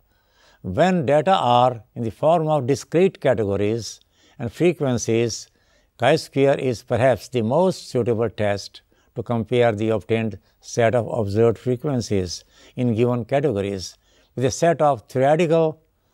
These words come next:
or expected frequencies within them. The number of categories may be two or more,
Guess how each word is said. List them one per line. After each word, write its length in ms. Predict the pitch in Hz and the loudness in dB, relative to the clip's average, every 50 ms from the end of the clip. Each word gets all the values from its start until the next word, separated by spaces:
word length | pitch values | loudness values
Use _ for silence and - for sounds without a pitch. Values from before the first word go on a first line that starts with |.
| _ _ | _ _
or 100 | 120 117 | -2 -2
expected 600 | 127 - - - - - 190 - - 180 135 - | -2 -2 -4 -8 -2 -2 -2 0 0 -4 -4 -2
frequencies 720 | - 127 - - 117 113 107 101 - 117 117 107 101 - _ _ _ _ _ _ _ | -2 -4 -2 -2 -4 -4 -4 -4 -4 -4 -4 -4 -6 -10 _ _ _ _ _ _ _
within 300 | _ 131 120 147 165 156 | _ -2 0 0 0 2
them. 280 | 131 143 113 87 - - - _ _ _ _ _ _ _ _ _ _ | 2 2 0 0 -4 -10 -20 _ _ _ _ _ _ _ _ _ _
The 100 | - 120 | -6 -4
number 240 | 123 139 165 190 214 | -4 -2 0 2 2
of 160 | 202 190 156 | 2 2 0
categories 600 | - 165 147 143 131 120 120 123 127 127 104 - | 0 0 0 2 2 2 2 2 0 0 -2 -4
may 140 | 120 127 135 | -4 -2 -2
be 120 | 135 131 | -2 -4
two 340 | - - 143 151 156 151 143 | -4 -2 0 0 0 2 0
or 80 | 131 123 | 0 0
more, 500 | 117 120 123 120 110 101 87 78 90 | 0 2 2 2 2 2 0 -4 -8